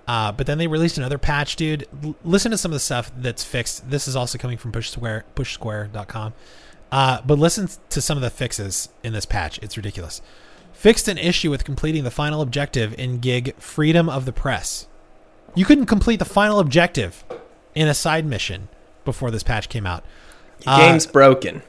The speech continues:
Speaker 1: fixed issues related to remaining in the second phase of the quest after finishing Pacifica fight with Azab,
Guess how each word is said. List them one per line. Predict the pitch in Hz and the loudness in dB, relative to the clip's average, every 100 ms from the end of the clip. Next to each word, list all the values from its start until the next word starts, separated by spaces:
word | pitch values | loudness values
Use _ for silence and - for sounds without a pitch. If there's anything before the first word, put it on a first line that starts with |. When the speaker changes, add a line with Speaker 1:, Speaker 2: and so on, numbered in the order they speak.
| - | -20
Speaker 1:
fixed | - - 226 - | -8 6 6 6
issues | - 196 220 175 | 0 0 2 2
related | 147 151 151 143 | 2 0 0 0
to | 135 | 0
remaining | 131 139 156 | 0 0 0
in | 160 | 0
the | 131 | -2
second | - 165 143 | -2 -2 -2
phase | 147 139 | -2 -2
of | |
the | 123 | -4
quest | - 135 123 | -2 -2 -2
after | 131 - | -6 -6
finishing | 120 135 - 131 | -4 -4 -4 -4
Pacifica | 131 - 196 180 135 | -2 -2 -4 -4 -4
fight | - 131 127 | -2 -4 -2
with | 139 - - | -4 -6 -2
Azab, | 185 226 120 87 90 | 2 2 0 -4 -6